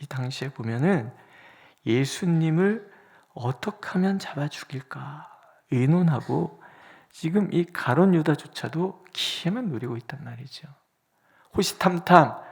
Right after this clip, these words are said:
예수님을 어떻게 잡아 죽일까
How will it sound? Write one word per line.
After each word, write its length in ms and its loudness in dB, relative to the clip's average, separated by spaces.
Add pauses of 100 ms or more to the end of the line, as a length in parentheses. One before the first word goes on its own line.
(340)
예수님을 960 4
어떻게 580 0
잡아 400 -4
죽일까 1160 0